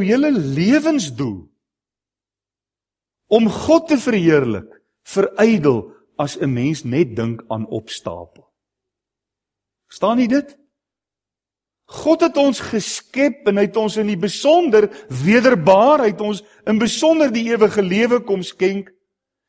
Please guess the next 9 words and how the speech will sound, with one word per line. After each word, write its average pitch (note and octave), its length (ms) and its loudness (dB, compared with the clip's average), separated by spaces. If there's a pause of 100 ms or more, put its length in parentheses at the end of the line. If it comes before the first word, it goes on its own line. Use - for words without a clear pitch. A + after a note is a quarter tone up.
(180)
sodat C#4+ 640 2
ons A#3+ 360 2
tot A#3+ 200 -2
sy A#3 480 -4
eer B3 300 4
en A3 120 0
verheerliking F3+ 880 -2
kan D3 260 -4
lewe. A#2 400 -8